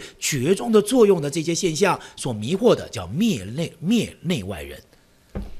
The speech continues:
灭是即灭，不被他这，这种过去众生的知见所迷惑，但他还所生六识，六识就当然内外还在，但是你已经是灭，灭就是你根本已经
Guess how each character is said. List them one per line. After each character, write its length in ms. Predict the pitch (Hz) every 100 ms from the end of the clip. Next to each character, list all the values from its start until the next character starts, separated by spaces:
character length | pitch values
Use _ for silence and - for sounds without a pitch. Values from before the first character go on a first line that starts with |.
| - - - - - - - _ _
灭 200 | 202 208
是 120 | 165
即 240 | 165 117 147
灭， 280 | 214 - -
不 100 | 208
被 160 | 440 190
他 180 | 180
这， 240 | 175 151 127 -
这 120 | - 147
种 200 | 110 95
过 160 | 143 131
去 140 | 127
众 200 | 117 143
生 160 | 131 139
的 80 | 127
知 160 | 135
见 240 | 135 131 - -
所 160 | - 87
迷 180 | 80
惑， 240 | 104 87 - _ _ - - - _
但 180 | 135 127 - _ -
他 160 | 120
还 160 | 120 113
所 320 | - 101 90
生 240 | 123 120
六 180 | 139 87
识， 240 | - 104 -
六 180 | 147 110
识 200 | - 92
就 240 | 104 78 - _ _
当 180 | - 120
然 200 | 92 87 - -
内 160 | 110
外 100 | 95
还 180 | 90 82
在， 240 | 80 78 -
但 100 | 131
是 120 | 120
你 120 | 120
已 60 | 127
经 140 | 107
是 100 | 113
灭， 260 | 127 156 -
灭 180 | 147 185
就 80 | 113
是 140 | 107
你 80 | 101
根 160 | 90 143
本 100 |
已 20 |
经 80 | 90